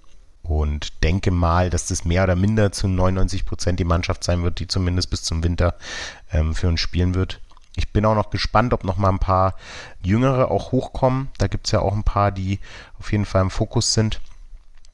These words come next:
Im Sturm wird's wahrscheinlich eher schwierig. Vor allem, wenn wieder alle fit sind. Es saß ja vor allem auch Lohkemper wieder auf der Bank.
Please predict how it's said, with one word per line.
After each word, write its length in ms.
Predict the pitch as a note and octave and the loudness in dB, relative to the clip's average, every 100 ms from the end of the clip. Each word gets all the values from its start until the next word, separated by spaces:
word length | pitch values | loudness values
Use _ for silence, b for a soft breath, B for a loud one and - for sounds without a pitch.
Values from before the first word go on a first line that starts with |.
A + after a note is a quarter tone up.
| - - - | -12 -10 -2
Im 120 | F#2+ | 0
Sturm 480 | F#2+ - - A2 A#2+ | 2 0 2 2 2
wird's 200 | A2 - | 0 0
wahrscheinlich 420 | G2+ - G2+ G2+ | 0 2 2 2
eher 160 | F#2 F#2+ | 2 2
schwierig. 600 | - G2+ B2 D3+ D3 - B B B B B B B | 2 2 2 2 -4 -6 B B B B B B B
Vor 220 | - - | 0 0
allem, 240 | - F#2+ G#2+ | 4 2 4
wenn 160 | G2+ | 2
wieder 220 | G2 G2 E2 | 4 2 2
alle 120 | G2 | 0
fit 240 | - A#2+ | -2 -2
sind. 300 | - A#2+ A2+ | 0 0 2
Es 140 | F2+ - | -2 2
saß 300 | F#2+ - - | 2 2 2
ja 140 | G2 | 0
vor 200 | - D#2 | 2 0
allem 240 | F2+ G2 | 2 2
auch 180 | E2 - | 0 0
Lohkemper 520 | G2 - B2 A#2 A#2 | 0 2 2 2 0
wieder 220 | G#2+ G#2+ G2+ | 0 0 2
auf 200 | G#2 - | 0 0
der 100 | F#2+ | 0
Bank. 400 | - G2 D3 | 2 2 2